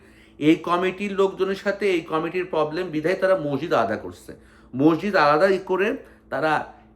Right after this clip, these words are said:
এর কাছে চাচ্ছে, ওর কাছে চাচ্ছে, "সাহায্য, সাহায্য দেন, সাহায্য দেন", এভাবে তারা মসজিদ আলাদা করতে।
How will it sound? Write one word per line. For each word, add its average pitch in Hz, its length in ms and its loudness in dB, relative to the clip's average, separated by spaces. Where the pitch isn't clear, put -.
এর 143 180 -4
কাছে 143 280 -4
চাচ্ছে, 131 500 -4
ওর 127 80 -2
কাছে 120 180 -10
চাচ্ছে, 123 360 -8
"সাহায্য, 120 560 -4
সাহায্য 113 380 -6
দেন, 113 160 -2
সাহায্য 110 280 -10
দেন", 117 120 -12
এভাবে 180 240 -4
তারা 180 180 -4
মসজিদ 143 300 -2
আলাদা 95 140 -4
করতে। 90 180 -10